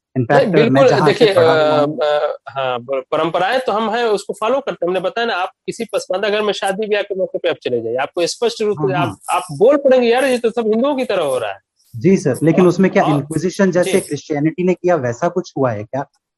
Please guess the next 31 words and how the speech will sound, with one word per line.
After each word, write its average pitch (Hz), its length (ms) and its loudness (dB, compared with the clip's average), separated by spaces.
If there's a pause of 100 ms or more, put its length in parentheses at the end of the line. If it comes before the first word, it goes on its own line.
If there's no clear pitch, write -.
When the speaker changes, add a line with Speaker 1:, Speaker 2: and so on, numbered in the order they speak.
(260)
Speaker 2:
Inquisition 226 580 2
मैं 226 160 4
नहीं 190 100 4
समझ 151 260 -2
पा 117 180 -2
रहा 110 140 -4
हूँ, 117 160 -6
शब्द 165 340 -6
को 151 80 -4
जरा 131 220 2
आप 113 60 -4
बताएं। 120 480 -4 (220)
Speaker 1:
Inquisition 160 680 4
of 135 140 -4
Goa 151 220 6
जो 160 120 0
हम 160 200 0
पढ़ते 151 260 0
हैं, 160 140 4
जैसे 151 320 0
जब 139 220 -4
वहाँ 139 160 -2
पे 156 160 -2
Christians 143 440 -4
को - 160 -4
convert, 135 380 0
क्रिश्चियन, 143 480 -4
Christianity 135 600 0
में 160 140 2
convert 131 360 -2
किया 131 400 -4